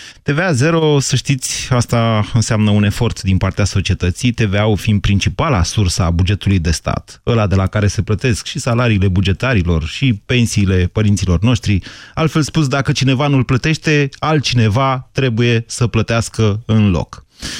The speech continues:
Acum, nu știu cum să vă spun, genul ăsta de știre ar trebui să mă bucure pe mine ca jurnalist și beneficiar până la urmă, în mod direct eu, alții doar indirect, de publicitate,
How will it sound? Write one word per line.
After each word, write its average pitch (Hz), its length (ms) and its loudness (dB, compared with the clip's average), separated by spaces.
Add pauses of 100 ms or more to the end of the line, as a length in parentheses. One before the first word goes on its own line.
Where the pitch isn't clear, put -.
(180)
Acum, 202 240 0 (360)
nu 196 80 0
știu 185 160 -2
cum 165 140 2
să 151 120 0
vă 135 120 0
spun, 123 580 2
genul 156 220 0
ăsta 156 220 0
de 131 120 2
știre 151 360 2
ar 143 120 0
trebui 151 680 0 (140)
să 170 180 0
mă 160 140 2
bucure 170 360 2
pe 117 140 0
mine 113 340 2
ca 113 280 0
jurnalist 104 720 0
și - 180 -2
beneficiar 131 800 0
până 104 260 0
la 104 160 2
urmă, 101 540 2
în 98 120 2
mod 98 380 0 (520)
direct 110 480 0
eu, 90 360 0
alții 98 360 0
doar 101 200 2
indirect, 92 640 0
de 104 200 2
publicitate, 87 880 0